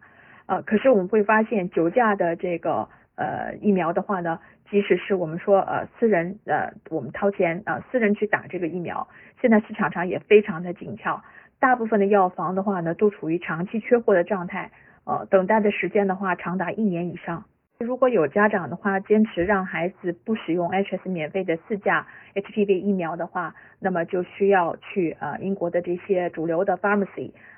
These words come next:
呃，Boots 呀，呃，Superdrug 这样的公司，呃，去注册，然后等待，呃，等到有药的时候呢，那么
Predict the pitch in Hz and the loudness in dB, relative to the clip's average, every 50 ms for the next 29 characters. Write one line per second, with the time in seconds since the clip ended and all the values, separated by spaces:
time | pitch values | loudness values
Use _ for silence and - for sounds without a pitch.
0 | _ _ - 151 151 147 - 220 220 214 - - - 196 185 180 175 175 170 202 | _ _ -8 -8 -8 -6 -2 -2 -2 -2 -2 -8 -8 -4 -2 -2 -2 -2 -4 -6
1 | - _ _ - 160 156 170 - - 226 208 208 - 226 196 - - - 190 180 | -10 _ _ -8 -6 -6 -6 -6 -6 -6 -6 0 2 4 4 4 0 -4 -4 -4
2 | 175 170 165 - 185 190 196 196 - - 202 196 196 208 - _ _ - - - | -4 -6 -8 -6 -4 -4 -4 -4 -4 0 0 2 2 0 -4 _ _ -10 -10 -10
3 | - - - - 170 170 - 202 185 170 - - 220 180 - - _ - - - | -10 -12 -4 -4 -4 -2 -2 -4 -4 -4 -2 0 0 0 0 -4 _ -20 -20 -20
4 | - _ - 165 170 180 180 175 - 165 - 208 - 170 156 135 - - - - | -20 _ -4 -4 -2 -2 -4 -4 -4 -8 -8 -8 -6 -6 -6 -6 -8 -12 -20 -20
5 | _ _ _ - - - - 180 185 185 190 202 196 165 139 185 202 190 175 202 | _ _ _ -8 -8 -2 0 0 2 2 2 2 2 0 2 2 2 2 2 0
6 | 180 - - 170 170 - 175 170 160 156 156 165 - _ _ - 180 170 165 160 | -4 -6 -6 -8 -6 -4 -6 -4 -4 -4 -6 -8 -10 _ _ -10 -8 -8 -6 -6
7 | 160 151 - - | -8 -8 -8 -10